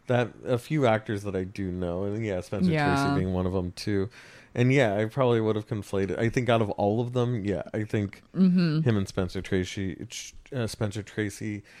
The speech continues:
Speaker 1: share the most D N A, I guess, as far as that goes.
Speaker 2: Probably, and I think a lot of their movies were really famous at the time, but they're not always rewatched as much,
Speaker 1: Mm-hmm.
Speaker 2: or only one or two are, whereas, like,
Speaker 1: Yeah.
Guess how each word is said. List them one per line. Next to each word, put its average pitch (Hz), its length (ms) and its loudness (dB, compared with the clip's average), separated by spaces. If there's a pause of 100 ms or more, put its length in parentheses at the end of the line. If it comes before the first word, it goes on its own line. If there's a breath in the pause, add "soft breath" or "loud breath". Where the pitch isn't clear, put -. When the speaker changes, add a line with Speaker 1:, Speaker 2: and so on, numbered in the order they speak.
(180 loud breath)
Speaker 1:
share 110 260 0
the 98 120 0
most 95 540 -4 (500 soft breath)
D 107 160 -4
N 78 80 -6
A, 53 400 -12
I - 100 -12
guess, - 340 -16
as - 80 -16
far - 140 -10
as 78 120 -12
that 80 120 -10
goes. - 80 -6
Speaker 2:
Probably, 302 580 6
and 202 80 6
I 196 80 6
think 220 220 6
a 233 60 4
lot 185 240 4
of 185 80 4
their 185 140 6
movies 160 460 2
were 151 120 0
really 147 320 0
famous 143 420 -2
at 139 100 -4
the 143 80 -2
time, 139 460 -2
but 139 140 -2
they're 135 100 2
not 139 260 0 (120)
always 139 640 0
rewatched 139 580 -2
as 143 160 -4
much, 143 380 0
Speaker 1:
Mm-hmm. 147 120 0
Speaker 2:
or 151 100 4
only 147 220 2
one 139 280 0
or 139 120 -2
two 135 260 -4
are, 143 300 0
whereas, 143 400 -2
like, 143 180 -2
Speaker 1:
Yeah. 107 140 0